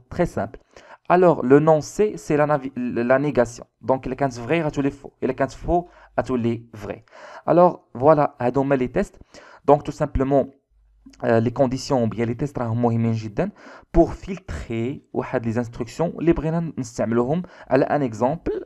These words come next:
euh, dédié ou bien, euh, واحد l'opération, euh, يعني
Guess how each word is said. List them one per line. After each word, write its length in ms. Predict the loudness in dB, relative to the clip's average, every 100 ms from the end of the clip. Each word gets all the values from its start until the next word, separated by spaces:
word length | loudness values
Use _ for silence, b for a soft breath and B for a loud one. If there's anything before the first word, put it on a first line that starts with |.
| -10
euh, 720 | -2 -2 0 -2 -2 -4 -6 -6
dédié 460 | -6 -4 -2 2
ou 120 | 2
bien, 400 | 2 0 -2 -4 -8 B B -2
euh, 300 | 2 2 2
واحد 400 | -2 -4 -6 -2
l'opération, 720 | -2 0 -2 -2 -4 -4 -4 -6 B B -4
euh, 40 | -2 0 0 0 -2 -4 -8 -10 -10
يعني 500 | -8 -6 -6 -8